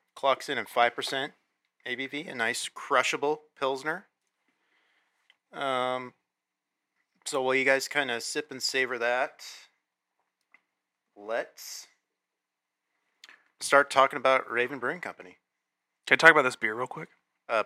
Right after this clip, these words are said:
Speaker 1: please do, while I read my notes.
Speaker 2: Yes. Um, Pilsners are interesting in the fact that, like, when it comes across, uh, hitting five percent, um, is actually what I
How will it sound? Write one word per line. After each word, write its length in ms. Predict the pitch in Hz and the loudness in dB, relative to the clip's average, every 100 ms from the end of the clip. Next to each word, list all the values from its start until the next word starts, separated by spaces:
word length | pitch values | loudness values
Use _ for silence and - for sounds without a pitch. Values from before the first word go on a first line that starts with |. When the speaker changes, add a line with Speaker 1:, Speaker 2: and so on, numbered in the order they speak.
| - | -2
Speaker 1:
please 240 | 131 123 | -4 -4
do, 240 | - 120 - - | 0 0 -2 -8
while 140 | 113 110 | 0 2
I 100 | 107 | 2
read 420 | 101 113 117 110 | 2 0 -2 -4
my 120 | 107 | -8
notes. 520 | 101 104 - - - - | -6 -8 -8 -8 -8 -4
Speaker 2:
Yes. 320 | 127 107 - - | -2 -2 -6 0
Um, 480 | 165 156 131 113 113 _ _ _ _ _ _ - | 8 10 10 6 -2 _ _ _ _ _ _ 4
Pilsners 360 | - 233 226 175 | 8 8 8 8
are 60 | |
interesting 460 | 151 165 165 185 180 | 8 8 4 4 6
in 80 | 147 | 4
the 60 | 131 | 2
fact 320 | 143 127 - | 6 6 4
that, 140 | 123 | -2
like, 180 | 120 120 | 0 -2
when 100 | 120 | -2
it 80 | - | -2
comes 180 | 139 123 | -2 -4
across, 540 | - 120 120 - - - | 4 10 10 8 -2 2
uh, 240 | 113 98 | 4 4
hitting 220 | 139 180 | 8 8
five 280 | - 143 139 | 12 12 12
percent, 540 | 131 - 120 - - - _ _ _ | 6 6 6 6 -6 -16 _ _ _
um, 400 | 127 120 110 101 - | 8 10 10 6 0
is 120 | 131 | 10
actually 360 | 156 196 - 156 | 12 12 10 6
what 180 | 127 117 | 8 12
I 320 | 117 127 | 12 12